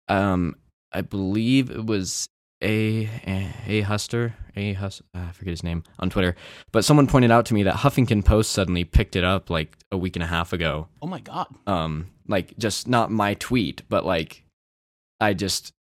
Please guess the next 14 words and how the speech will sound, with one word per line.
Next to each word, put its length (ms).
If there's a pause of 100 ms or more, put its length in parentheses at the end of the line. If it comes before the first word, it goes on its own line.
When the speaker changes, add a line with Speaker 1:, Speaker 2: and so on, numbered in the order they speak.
(180)
Speaker 1:
saw 340
that 180
it, 260
the, 280 (100)
the 120
staircase 540
itself 300
had 100
made 160
it 80
into 180
a 40
news 240
article. 440